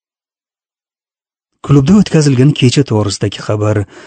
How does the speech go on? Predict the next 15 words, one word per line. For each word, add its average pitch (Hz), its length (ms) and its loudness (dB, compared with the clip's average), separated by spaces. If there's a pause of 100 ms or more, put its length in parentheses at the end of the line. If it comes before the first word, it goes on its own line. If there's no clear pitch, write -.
(240)
boshliqlarga 110 800 0
tezda 98 380 -10
yetib 101 320 -10
boribdi. 92 400 -10 (1500)
Posyolka 113 400 0
kengashiga 110 560 -2 (380)
tumandan 120 480 2
zudlik 147 340 0
bilan 131 200 4 (120)
raykom 110 400 0
partiya 107 400 -4
kotibi, 101 440 -6 (1160)
raykom 120 380 2
komsomol 104 500 -2
kotibi, 104 420 -6